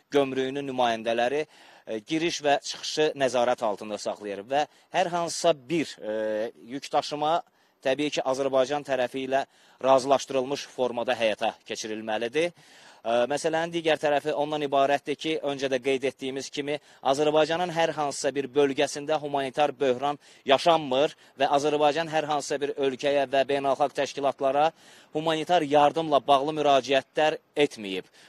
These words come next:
Ona görə də, ə, bugün və bundan öncəki dövrdə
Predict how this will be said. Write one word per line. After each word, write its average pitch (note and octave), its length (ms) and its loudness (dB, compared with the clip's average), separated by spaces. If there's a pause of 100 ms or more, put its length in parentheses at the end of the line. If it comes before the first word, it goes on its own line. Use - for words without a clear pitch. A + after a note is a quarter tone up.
(160)
Ona F3+ 240 4
görə E3+ 240 4
də, E3+ 240 4
ə, B2 220 -2 (180)
bugün D#3 400 -2 (240)
və B2 280 2
bundan C#3 360 -4
öncəki C#3+ 400 -4
dövrdə A#2+ 480 2